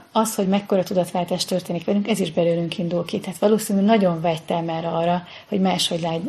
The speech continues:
lásd a világot, de erős ellenállás volt benned, erős önelítélés szokott ennek az oka lenni, vagy nagyon megpróbáljuk, ö,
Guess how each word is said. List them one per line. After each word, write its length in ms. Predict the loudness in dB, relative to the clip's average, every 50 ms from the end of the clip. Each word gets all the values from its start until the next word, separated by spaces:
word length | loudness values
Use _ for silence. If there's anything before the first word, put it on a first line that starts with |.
| 0 2
lásd 260 | 2 2 2 2 2
a 60 | 0
világot, 520 | 2 4 4 4 4 4 4 2 2 0 -2 -10 -18 -8 0
de 160 | 4 6 6
erős 340 | 6 6 6 4 2 2 2
ellenállás 600 | 0 2 2 2 2 2 2 2 2 2 0 0
volt 180 | 0 0 0 2
benned, 440 | 2 2 4 4 4 4 2 2 -2 -10 -14 -12 -12 -12 -14 -14 -16 -18 0 2
erős 360 | 4 6 6 6 4 4 4
önelítélés 680 | 2 2 2 2 0 0 0 0 0 0 2 2 0
szokott 360 | 0 0 0 0 -2 -2 0 0
ennek 260 | 0 0 0 -2 -2
az 100 | -2 -2
oka 200 | -2 0 2 2
lenni, 460 | 2 2 2 4 4 4 4 2 0 -4 -14 -18 -18 -16 -10
vagy 200 | -4 -2 0 2
nagyon 260 | 4 4 4 4 4 4
megpróbáljuk, 800 | 2 0 0 0 -2 0 2 4 4 4 4 2 0 0 0
ö, 260 | 2 4 6 6 4